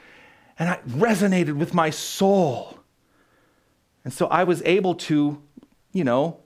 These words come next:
reconcile my life in a magnificent way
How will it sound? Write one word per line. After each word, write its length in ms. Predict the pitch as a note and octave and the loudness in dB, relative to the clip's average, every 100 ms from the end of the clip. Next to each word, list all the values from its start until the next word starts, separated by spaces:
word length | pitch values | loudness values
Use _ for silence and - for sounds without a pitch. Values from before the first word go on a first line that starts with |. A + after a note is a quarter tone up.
| _ _ _ _ _ - | _ _ _ _ _ -2
reconcile 1120 | A#2+ G#3 - G#3 - - B2+ G#2+ G#2+ F3 F3+ _ _ _ _ _ _ _ _ _ _ _ _ _ | 0 0 0 -2 -2 0 0 2 0 -2 -6 _ _ _ _ _ _ _ _ _ _ _ _ _
my 400 | B2+ C3 C3 C#3 | -2 0 0 0
life 640 | C#3+ F3 D4 - - - - _ _ _ _ - | 0 0 -2 -6 -16 -20 -20 _ _ _ _ -6
in 140 | D3+ | -2
a 60 | C#3 | -2
magnificent 960 | C#3+ D3+ D3 F#3 A3+ A3 G3 F#3 D#3 | -2 -2 -2 -2 -2 -2 -6 -6 -6
way 460 | D#3 A3 G2+ - | -4 -4 -4 -8